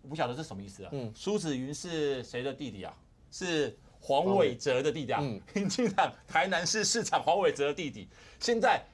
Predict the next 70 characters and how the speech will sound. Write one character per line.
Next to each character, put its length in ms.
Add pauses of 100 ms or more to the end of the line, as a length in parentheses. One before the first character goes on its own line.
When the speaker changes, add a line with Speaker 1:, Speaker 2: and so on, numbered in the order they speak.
Speaker 1:
被 120
沈 240
伯 140
洋 100
写 140
的 140
疑 180
似 180
可 120
能 80
是 80
第 160
五 120
纵 140
队 80
的 100
人 220
啊， 180 (200)
因 100
为 100
他 140
跟 220
中 240
国 180
政 260
协 380 (240)
有 120
沟 180
通 180
啊， 240
他 120
觉 100
得 260
要 80
请 220
苏 140
紫 120
云 160
出 160
来 160 (160)
说 280
明 120
一 60
下， 260 (120)
到 80
底 60
是 40
发 180
生 80
什 140
么 100
事 160
情 180
了。 100 (440)
我 120
不 180
是 100
很 140
能 100
理 140
解 100
他 140
讲 180
了 80
这 160
么 140
多 180
的 80
东 100
西， 280